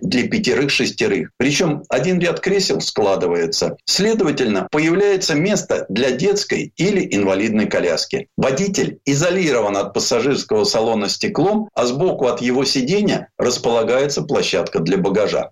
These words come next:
Моторные кэбы сначала выехали на улицы Лондона.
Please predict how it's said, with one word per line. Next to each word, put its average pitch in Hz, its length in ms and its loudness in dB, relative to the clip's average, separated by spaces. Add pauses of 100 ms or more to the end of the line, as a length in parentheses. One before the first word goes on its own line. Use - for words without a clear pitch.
(200)
Моторные 180 640 0
кэбы 185 500 0
сначала 160 800 0
выехали 127 760 0
на 101 140 0
улицы 98 420 0
Лондона. 90 600 -2